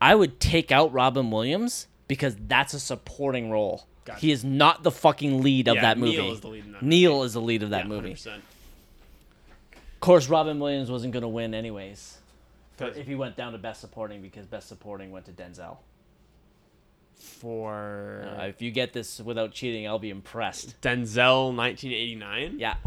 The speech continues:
Speaker 2: Uh,
Speaker 1: Supporting actor.
Speaker 2: supporting actor? I, I
Speaker 1: I don't
Speaker 2: don't
Speaker 1: even think you've heard of this movie.
Speaker 2: Probably not. I don't think so.
Speaker 1: It also stars Morgan Freeman.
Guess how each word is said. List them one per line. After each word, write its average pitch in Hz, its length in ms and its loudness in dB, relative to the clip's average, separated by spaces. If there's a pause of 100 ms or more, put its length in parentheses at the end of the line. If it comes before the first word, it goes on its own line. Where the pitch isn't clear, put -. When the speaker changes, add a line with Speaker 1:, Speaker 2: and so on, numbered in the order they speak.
(200)
Speaker 2:
Uh, 110 340 0
Speaker 1:
Supporting 165 320 2
actor. 117 260 -4
Speaker 2:
supporting 123 580 -6
actor? 135 480 -2
I, 113 220 0
I - 140 0
Speaker 1:
I 156 40 6
don't 185 100 6
Speaker 2:
don't 190 80 2
Speaker 1:
even 170 100 0
think 147 120 -2
you've 147 120 -2
heard 156 280 0
of 147 120 0
this 160 140 -8
movie. 180 240 -4
Speaker 2:
Probably 117 240 0
not. 98 260 -10 (220)
I 113 80 -8
don't 104 140 -10
think 104 140 -18
so. 107 260 -16
Speaker 1:
It 233 320 4 (360)
also 302 400 8
stars 196 320 10
Morgan 202 380 10
Freeman. 214 440 6